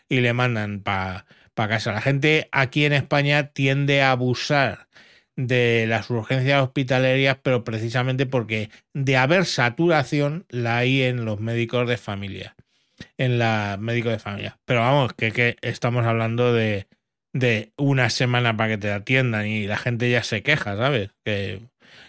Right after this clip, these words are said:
de-, y depende del sitio. Yo, por ejemplo, en mi hospi-, en mi ambulatorio yo pido la, la cita y raro es que me la den. Si no pa'l día siguiente, pues pa'l siguiente, o sea, con, con un día. Hay otras zonas más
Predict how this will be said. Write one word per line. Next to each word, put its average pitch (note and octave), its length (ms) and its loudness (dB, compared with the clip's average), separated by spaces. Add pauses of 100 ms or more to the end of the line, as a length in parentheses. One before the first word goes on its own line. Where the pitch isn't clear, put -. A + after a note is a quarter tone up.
(120)
de-, B2 220 -4
y C#3+ 160 2
depende D3+ 440 2
del C3+ 220 4
sitio. C#3+ 380 2
Yo, A#2+ 180 0
por C3 120 0
ejemplo, C3 580 2
en C3 180 -2
mi C3 100 2
hospi-, C#3 380 0
en B2 200 0
mi A#2+ 640 2
ambulatorio B2 720 2
yo B2 220 2
pido B2+ 260 2
la, A#2+ 500 2 (520)
la B2+ 180 2
cita C3+ 380 0
y C#3+ 100 4
raro A#2+ 320 2
es B2+ 120 2
que D3 120 0
me C3+ 140 2
la A2+ 120 2
den. A#2 280 -2 (140)
Si C3 180 -2
no C3+ 200 0
pa'l C3 200 4
día C3+ 160 2
siguiente, C3 380 2
pues - 220 -6
pa'l A2+ 200 0
siguiente, A#2+ 400 -2
o G#2+ 40 0
sea, A2+ 160 0
con, G#2 320 -6 (320)
con A#2 160 0
un B2 240 2
día. A2+ 400 2
Hay C3+ 240 2
otras C3 340 0
zonas C#3+ 360 2
más A#2+ 280 0